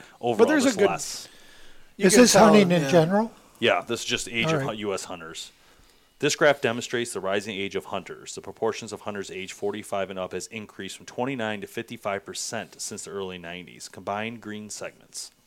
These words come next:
Speaker 1: That's what shows are, sorry. <laughs> The ratio of hunters age sixteen to forty-four has shrunk from seventy-one to forty-five percent.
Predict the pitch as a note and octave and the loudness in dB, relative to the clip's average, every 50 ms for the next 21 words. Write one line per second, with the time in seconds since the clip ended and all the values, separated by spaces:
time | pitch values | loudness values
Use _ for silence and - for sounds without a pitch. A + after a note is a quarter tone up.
0 | _ _ _ _ - F2 - - G2 - - E2 D#2 - - - - F2+ F#2 F#2 | _ _ _ _ -18 -18 -16 -16 -16 -16 -16 -16 -18 -18 -16 -14 -12 -10 -8 -10
1 | - - - _ - - - - - - A#2 A2 B2+ C#3+ - - D#3+ D3 B2+ - | -10 -12 -16 _ -20 -20 -20 -20 -10 -4 0 2 2 2 2 4 4 2 2 2
2 | - C3+ C#3 B2+ B2+ C3 B2+ - - - A#2 A2+ A2 G2+ - - C#3+ C3+ - - | 0 -4 -2 0 -2 -2 -4 -6 -8 -10 -8 -8 -8 -8 -8 -8 -8 -8 -8 -10
3 | C#3 B2+ A#2 - - A#2+ A#2 G#2+ - A2+ G2+ F#2+ - - - - - C3 B2 G#2+ | -10 -10 -8 -6 -6 -6 -6 -4 -4 -4 -4 -2 -4 -4 -6 -4 -2 -2 -2 -2
4 | F#2 - - - - G#2 G2+ - - A#2+ A#2 A#2+ B2+ A#2+ A2 A2 G#2+ G2 F#2+ - | -4 -8 -16 -16 -16 -14 -8 -2 0 0 0 0 -2 -4 -4 -4 -6 -6 -10 -12
5 | - - A#2 A2 A2 A2+ G#2 - G#2+ G2 F#2+ F#2+ - F#2+ F2 - - - - A#2 | -8 -6 -6 -6 -6 -8 -8 -6 -6 -4 -4 -6 -8 -10 -10 -8 -8 -6 -6 -6
6 | F#2+ E2+ - - - | -8 -10 -14 -18 -20